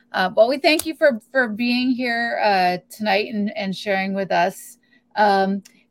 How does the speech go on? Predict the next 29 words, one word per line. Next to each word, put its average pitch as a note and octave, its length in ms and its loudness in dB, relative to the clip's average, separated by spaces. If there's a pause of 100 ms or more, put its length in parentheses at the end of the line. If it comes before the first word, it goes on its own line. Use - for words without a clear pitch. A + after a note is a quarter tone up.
(120)
and, B3 320 2
uh, A3+ 280 4 (120)
we B3+ 420 -2 (360)
are, A3 400 4 (100)
uh, G#3 200 0
having A#3+ 280 -4
our A3+ 100 2
next C4 300 -2
session D4+ 340 0
in A#3 120 -2
two C#4 260 -8
weeks. A#3 320 -6
So - 180 -6
our G3 120 -2
sessions G#3+ 480 -6
are, G3 280 0
um, F3+ 240 -4
every, G3 500 -2
uh, F#3+ 160 0
two - 180 -12
weeks. G3+ 300 -4
And G3+ 160 -4
in F#3+ 120 -6
two C4 180 -12
weeks, B3+ 260 -10
we're A#3+ 80 -14
gonna A3+ 120 -8
be G#3 160 -8
hearing A3 380 -4